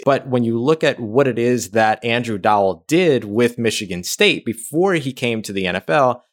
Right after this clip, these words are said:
it actually makes a little bit of sense. Think about Chauncey Gardner-Johnson, five eleven, two hundred and ten pounds. Now you're talking about somebody who is a linebacker at six-foot-one, two hundred twenty-five pounds,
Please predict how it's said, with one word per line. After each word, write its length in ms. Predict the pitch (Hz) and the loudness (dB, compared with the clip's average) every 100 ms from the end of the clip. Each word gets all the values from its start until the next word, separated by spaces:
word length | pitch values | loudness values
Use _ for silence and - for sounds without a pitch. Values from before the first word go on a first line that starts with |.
| _ | _
it 40 | 127 | -4
actually 260 | 135 139 | -2 -2
makes 180 | 123 113 | -2 -2
a 60 | 113 | -2
little 120 | 101 | -2
bit 120 | 90 | -2
of 60 | 92 | -2
sense. 300 | 170 151 - | 0 0 0
Think 140 | 160 | -2
about 200 | 160 120 | 2 2
Chauncey 300 | - 139 135 | 2 -2 0
Gardner-Johnson, 680 | 131 113 101 131 139 135 117 | 0 0 0 0 0 -2 -4
five 240 | - 117 | 0 2
eleven, 280 | 117 117 110 | 2 0 0
two 140 | 107 120 | -4 -6
hundred 220 | 104 95 | -6 -8
and 100 | 101 | -6
ten 240 | 139 131 | -4 -4
pounds. 400 | 127 120 117 113 - _ - | -2 0 0 -2 -12 _ -2
Now 100 | 120 | 0
you're 100 | 113 | 2
talking 200 | 120 113 | 0 0
about 140 | 107 | -2
somebody 280 | - 110 101 | -2 -2 0
who 160 | 95 107 | -2 -2
is 160 | 101 | 0
a 100 | 98 | -2
linebacker 640 | 90 104 120 127 110 104 101 | -2 0 0 2 0 2 -2
at 120 | - | -2
six-foot-one, 840 | - 131 - - 117 98 113 117 | -4 -4 -4 -4 -4 -2 -2 0
two 100 | 120 | -2
hundred 220 | 113 101 | -6 -8
twenty-five 500 | - 90 90 131 156 | -8 -8 0 2 2
pounds, 360 | - 117 113 | 0 0 0